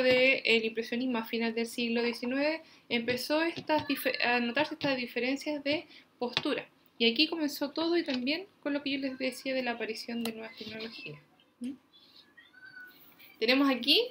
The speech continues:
el, el baño de Marcel Duchamp, que lo fun-, lo firmaba como R. Mutt. Tomó este baño y lo puso en un museo, ya produciendo un primer quiebre súper potente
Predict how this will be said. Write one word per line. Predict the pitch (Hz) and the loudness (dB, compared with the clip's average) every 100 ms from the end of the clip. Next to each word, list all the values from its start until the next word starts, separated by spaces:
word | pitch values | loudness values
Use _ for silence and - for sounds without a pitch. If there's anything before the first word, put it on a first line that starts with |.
| - | -4
el, | 240 240 240 233 | -2 0 -2 -4
el | - 233 | 0 2
baño | 233 247 262 | 2 0 0
de | 254 | 0
Marcel | 233 - 240 | -2 -4 -6
Duchamp, | 220 - 240 269 - | -8 -6 -4 -4 -6
que | - | -4
lo | 220 | -4
fun-, | - 190 - | -6 -10 -10
lo | - 202 | -6 -6
firmaba | - 190 202 196 | -4 -2 0 0
como | 196 196 196 | -2 -4 -2
R. | 190 202 | -2 -2
Mutt. | 262 - _ _ _ _ - - _ - | -4 -6 _ _ _ _ -20 -20 _ -2
Tomó | 285 | 2
este | 220 233 226 | 2 2 4
baño | 277 302 277 | 4 4 2
y | |
lo | 269 | 0
puso | 277 - | -4 -2
en | 294 | 0
un | 285 | 0
museo, | 277 269 311 320 | 0 -2 -2 -2
ya | 311 302 302 | 2 2 2
produciendo | 294 269 - 302 294 294 | 0 -6 -4 -4 -2 -2
un | 269 | -4
primer | - 226 233 311 - | -6 -2 0 0 -2
quiebre | - 339 330 302 | -6 -4 -4 -6
súper | 320 302 294 | -6 -6 -6
potente | 269 277 285 285 320 | -8 -4 -4 -4 -6